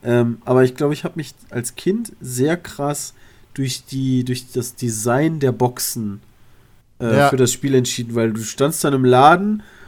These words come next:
Speaker 1: und ich weiß nicht mehr, ob ich's teilweise s-, mitbezahlt habe oder ob Eltern einfach gesagt haben, okay, du kannst jetzt ein Gameboy-Spiel aussuchen und dann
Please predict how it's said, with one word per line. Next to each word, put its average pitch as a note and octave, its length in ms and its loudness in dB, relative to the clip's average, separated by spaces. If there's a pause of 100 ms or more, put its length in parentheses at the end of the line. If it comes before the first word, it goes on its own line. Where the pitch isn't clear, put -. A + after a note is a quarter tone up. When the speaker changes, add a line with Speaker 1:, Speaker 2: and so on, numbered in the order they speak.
(160)
Speaker 1:
und C#3+ 240 -6
ich B2+ 120 -12
weiß F3 260 0
nicht F3+ 120 -2
mehr, E3+ 300 -2
ob D3 100 -6
ich's C3 180 -8
teilweise E3+ 680 6
s-, D3 220 -12
mitbezahlt D#3+ 680 -4
habe D#3 180 -2
oder D3 160 2
ob C#3 180 -4
Eltern C#3+ 280 -4
einfach C#3+ 180 -8
gesagt C#3 280 -8
haben, C#3 100 -10
okay, C#3+ 280 -6
du B2+ 120 -6
kannst D3 280 -10
jetzt A#2 140 -10
ein A2 60 -6
Gameboy-Spiel C3+ 420 -6
aussuchen A#2+ 360 -10
und B2+ 40 -8
dann A#2+ 200 -6